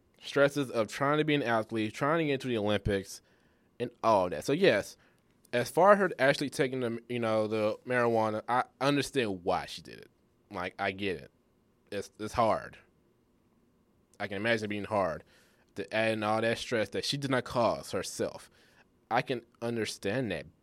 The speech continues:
But, unfortunately, and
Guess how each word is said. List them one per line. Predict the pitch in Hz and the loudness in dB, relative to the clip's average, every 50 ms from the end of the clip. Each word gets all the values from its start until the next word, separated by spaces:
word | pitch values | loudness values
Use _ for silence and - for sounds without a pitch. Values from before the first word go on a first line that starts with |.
| _ - | _ 4
But, | 143 151 170 156 120 104 104 135 175 - - - - - - - _ _ _ _ _ _ _ _ _ _ _ _ _ _ _ _ _ _ - - - - - - - _ | 6 8 10 10 8 8 6 6 4 2 0 -4 -6 -6 -8 -14 _ _ _ _ _ _ _ _ _ _ _ _ _ _ _ _ _ _ -20 -20 -20 -20 -20 -20 -6 _
unfortunately, | 113 123 - - 180 185 151 127 131 120 113 110 107 104 104 101 98 95 - - _ _ _ _ _ _ _ _ _ _ _ _ _ _ _ _ _ _ _ _ _ _ _ | 0 0 4 8 8 8 8 8 4 0 0 0 0 0 -2 -2 -4 -6 -10 -14 _ _ _ _ _ _ _ _ _ _ _ _ _ _ _ _ _ _ _ _ _ _ _
and | - 101 101 101 98 | -8 -6 -6 -6 -6